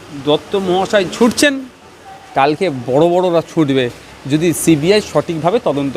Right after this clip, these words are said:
করে। তা সিবিআই কতটা সঠিকভাবে তদন্ত করবে সেটা প্রশ্ন থেকে যাচ্ছে, কারণ সিবিআই সাকসেস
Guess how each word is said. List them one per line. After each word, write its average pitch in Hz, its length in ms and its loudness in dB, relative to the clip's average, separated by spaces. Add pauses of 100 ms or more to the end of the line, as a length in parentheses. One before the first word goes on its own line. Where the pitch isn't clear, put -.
(100)
করে। 131 160 0 (380)
তা 151 80 0 (180)
সিবিআই 220 400 4
কতটা 214 380 -2 (360)
সঠিকভাবে 220 460 2
তদন্ত 226 400 2
করবে 214 300 0 (160)
সেটা 185 240 -2
প্রশ্ন 202 320 -6
থেকে 160 280 0
যাচ্ছে, 185 300 2 (420)
কারণ 233 160 0 (120)
সিবিআই 226 320 0 (120)
সাকসেস - 380 0